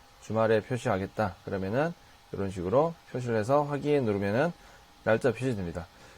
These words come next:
그래서 지금 보시면 날짜뿐만 아니라 시간도 입력할 수 있거든요.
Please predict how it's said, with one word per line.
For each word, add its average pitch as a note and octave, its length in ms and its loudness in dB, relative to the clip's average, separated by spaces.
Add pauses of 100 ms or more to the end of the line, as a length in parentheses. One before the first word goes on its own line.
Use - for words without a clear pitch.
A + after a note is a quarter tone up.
(120)
그래서 D3 160 2
지금 F#3+ 280 4
보시면 D3+ 560 4
날짜뿐만 D#3+ 520 4
아니라 C3 180 4
시간도 F3 480 4
입력할 D3 300 4
수 D3 120 -8
있거든요. B2 440 -2